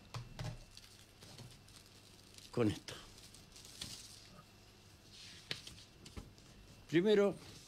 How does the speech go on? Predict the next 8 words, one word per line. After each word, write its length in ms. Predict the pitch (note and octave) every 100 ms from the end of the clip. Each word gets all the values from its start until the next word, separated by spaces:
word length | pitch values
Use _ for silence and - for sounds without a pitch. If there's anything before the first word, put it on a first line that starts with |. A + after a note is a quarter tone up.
| - - - - - - - - - -
una 260 | D#3 D3+ C#3
carta 460 | D#3+ E3 D3 D3 B2
que 100 | D3+
dice: 460 | D3+ C#3 C#3 C3 - - - - - - - -
"La 240 | - C3+ C3+
casta 420 | E3 D#3 - B2+
tiene 320 | - D3 C#3+
miedo, 520 | C#3+ D#3+ D3 B2 A#2